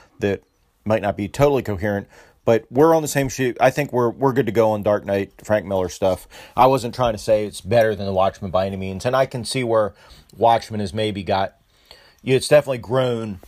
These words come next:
in appreciation over the years. There's no question about it, and Dark Knight probably had more of an impact initially.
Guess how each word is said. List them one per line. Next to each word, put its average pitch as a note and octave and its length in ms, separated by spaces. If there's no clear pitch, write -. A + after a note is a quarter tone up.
in C3+ 120
appreciation A#2 640
over F#2+ 140
the F#2 80
years. F2 340
There's F2+ 120
no G#2+ 120
question G2+ 320
about F#2+ 240
it, F#2 100
and F#2+ 160
Dark G#2 220
Knight F#2+ 180
probably G2 260
had F#2+ 200
more G2+ 140
of F2+ 60
an G2 60
impact F#2 380
initially. E2 500